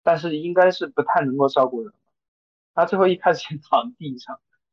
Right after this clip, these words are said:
然后他接下来就开始滚，然后因为那，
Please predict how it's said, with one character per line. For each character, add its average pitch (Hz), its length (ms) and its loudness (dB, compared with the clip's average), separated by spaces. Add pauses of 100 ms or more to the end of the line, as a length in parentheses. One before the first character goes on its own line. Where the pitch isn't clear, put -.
(120)
然 175 200 2
后 175 60 0
他 165 80 0
接 160 180 -6
下 160 140 4
来 156 100 6
就 156 80 8
开 156 100 6
始 156 100 6
滚， 127 260 -2 (800)
然 170 100 2
后 214 100 6
因 233 140 6
为 247 120 6
那， 226 220 6